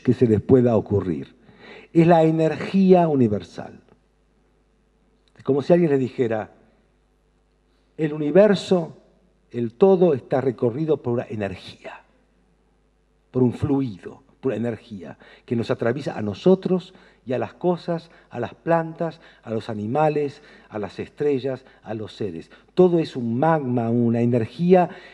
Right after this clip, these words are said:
que es la energía universal, la energía cósmica,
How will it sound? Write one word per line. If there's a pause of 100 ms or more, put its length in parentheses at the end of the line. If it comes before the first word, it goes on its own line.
(120)
que
es
la
energía
universal,
la
energía
cósmica,